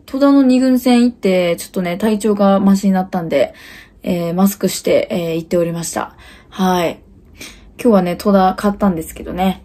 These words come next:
まあ、今日ね、あの、ムーチョが、あの、登録抹消だったんでね、あの、マジかって思ったんですけど、ね、内山壮真くんとかを、えー、いっぱいね、使っていってほしいなと思います。はい。今日の打線結構良くなかった？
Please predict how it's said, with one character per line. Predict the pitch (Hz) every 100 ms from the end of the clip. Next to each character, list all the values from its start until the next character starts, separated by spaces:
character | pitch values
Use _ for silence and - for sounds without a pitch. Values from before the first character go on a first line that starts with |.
| _
ま | 202
あ、 | 196 -
今 | 262
日 | 262
ね、 |
あ | 262
の、 | 254
ム | 247 339
ー | 311
チ | 226
ョ |
が、 | 196 175 156 -
あ | - 196
の、 | 190 180
登 | 180 220 240
録 | 240
抹 | 240
消 | 233 254 277 - - _
だ | -
っ | 214
た | 214
ん |
で | 185
ね、 | 180 180 185 -
あ | 202
の、 | 190 185 180 180 180 - _ _ _ -
マ | 233
ジ | 226
か | 220 196
っ | 185
て | 185
思 | 175
っ |
た | 175
ん |
で | 170
す | -
け | -
ど、 | - - - -
ね、 | 170
内 | 190 214
山 | 202 202
壮 | 226
真 | 190
く | 175
ん | 160
と | -
か | 170
を、 | - -
え | 185 170 165
ー、 |
い | 170
っ |
ぱ | - 170
い |
ね、 | 170 185
使 | - 190
っ |
て | 185 190 180
い |
っ | 185
て | 190
ほ | 190
し | 190 180
い |
な | 170 175
と | -
思 | - 180 180
い |
ま | 175 180
す。 | - - - - -
は | 214 196
い。 | - - - -
今 | - 415
日 | 427
の |
打 | 233 214
線 | 233 226
結 | 220 294
構 | 196
良 | 196
く | 196
な | 175
か | 180
っ | -
た？ | -